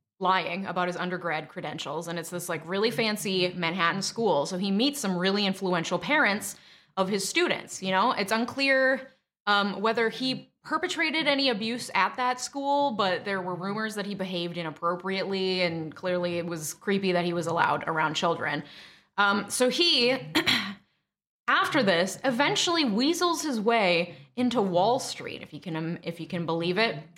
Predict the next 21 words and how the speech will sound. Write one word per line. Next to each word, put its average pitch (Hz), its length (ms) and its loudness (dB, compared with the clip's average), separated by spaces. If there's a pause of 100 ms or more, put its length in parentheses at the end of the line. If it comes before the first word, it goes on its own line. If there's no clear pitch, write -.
um, 190 240 4
because 214 240 0
he 247 100 0
met 269 200 2
the 247 80 4
right 220 240 2
guy. 147 360 4
He 202 80 -6
met 220 140 -2
the 240 80 0
right 240 140 2
guy 208 180 2
through 208 200 -2
his 226 140 -2
connections 190 840 -4
at 170 160 0
that 165 180 0
school, 175 560 0 (280)
and 214 140 -2
that 262 200 0
guy 240 560 2